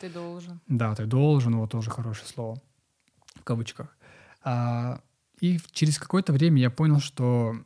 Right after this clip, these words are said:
Speaker 2: во время растяжки я просто не думал о самой растяжке. То есть я не думал то, как, э,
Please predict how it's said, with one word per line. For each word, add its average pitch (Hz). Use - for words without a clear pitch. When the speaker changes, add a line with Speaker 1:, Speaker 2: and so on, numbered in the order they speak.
Speaker 2:
во 135
время 143
растяжки 127
я 127
просто 156
не 120
думал 135
о 127
самой 123
растяжке. 117
То 123
есть 123
я 139
не 160
думал 165
то, 147
как, 139
э, 120